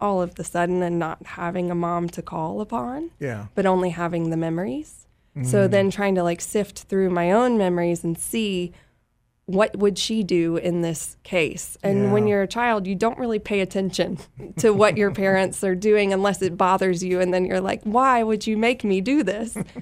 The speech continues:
Speaker 1: Uh, whereas whenever you're an adult, trying to look back and see how previous people have done this ahead of time, um, it's much more difficult to sift through those memories. And so that's why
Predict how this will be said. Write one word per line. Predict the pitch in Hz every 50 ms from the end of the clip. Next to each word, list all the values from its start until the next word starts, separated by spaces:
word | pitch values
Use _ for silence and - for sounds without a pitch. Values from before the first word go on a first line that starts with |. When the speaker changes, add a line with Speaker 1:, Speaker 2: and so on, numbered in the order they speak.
| - - - - -
Speaker 1:
Uh, | 202 202 202 196 190 190 185 180 -
whereas | - 180 196 190 196 190 185 190 185 185 185 - -
whenever | 202 196 196 190 185 190
you're | 185 185 180 180
an | 180
adult, | 180 175 175 - 226 240 233 214 196 - -
trying | - - 190 180 180 180
to | 170 190
look | 175 180 180 202 208 202 -
back | 180 185 185 175 175 185 185 -
and | 180 175 175
see | 175 - - - - - - 214 208 202 196 196 190 180
how | 170 190 185 180 180
previous | 175 175 - 196 190 190 196 196 170 -
people | - - 185 - 180 180
have | 175 180
done | - 185 180 180 180 180 170
this | 175 170 170 170 - - -
ahead | - - - 202 226 233
of | 220 -
time, | - 185 175 165 165 175 185 175 - - _ _ _ _ _ _ _ _ _ -
um, | 180 175 196 185 190 - 190 190 202 - - _ _
it's | - 196 - -
much | 220 226 226 - -
more | 214 208 208
difficult | 196 190 202 196 - 180 - - 170 165 160 - -
to | - - 165
sift | - - 208 196 - -
through | - - 180 170 170 165 165 165
those | 165 170 165 165 165 -
memories. | 185 185 190 196 180 165 151 156 - -
And | 175 170
so | - 202
that's | 190 196 185 - - -
why | 185 190 180 180